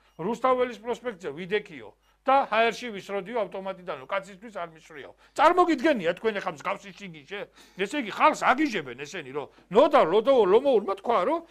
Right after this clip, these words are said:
ავტომატი კიო მეჭირა ხელში, რუსთაველის პროსპექტზე ვიდექიო, მაგრამ ჰაერში ვისროდიო, კაცისთვის არ მისვრიაო. ხო და ეხა გოგა ხაინდრავაც, ესე იგი, ჩვენ ეხა გვატყუებს, რომ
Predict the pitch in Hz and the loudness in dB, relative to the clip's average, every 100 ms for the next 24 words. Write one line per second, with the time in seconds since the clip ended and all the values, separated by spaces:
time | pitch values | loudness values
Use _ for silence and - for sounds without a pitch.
0 | _ 180 254 277 320 254 151 277 254 180 | _ 4 4 4 0 0 -2 -2 -2 0
1 | 208 247 151 - 202 277 247 202 226 208 | -4 -4 -10 -8 -10 -8 -10 -4 -4 -4
2 | 143 196 202 214 143 127 170 233 214 151 | -8 -14 -12 -12 -14 -16 -14 -14 -14 -20
3 | - _ - 269 196 254 254 262 220 175 | -20 _ -2 0 2 2 2 -2 -12 -10
4 | 190 143 113 110 _ _ 254 262 262 285 | -10 -10 -14 -20 _ _ 0 0 -6 -10
5 | 233 190 175 160 165 135 95 - _ _ | -4 -2 -4 -12 -14 -14 -16 -20 _ _
6 | _ _ _ _ _ 233 240 240 226 185 | _ _ _ _ _ 0 0 0 0 2
7 | 285 294 254 285 294 226 165 131 190 175 | 6 6 6 4 4 0 -2 -4 -10 -8
8 | 233 180 151 226 220 190 175 156 175 175 | -6 -6 -6 -4 -4 -6 -8 -4 -4 -4
9 | 180 269 277 - _ _ _ _ _ _ | -4 -4 -4 -20 _ _ _ _ _ _
10 | _ _ _ _ 185 226 | _ _ _ _ -4 -2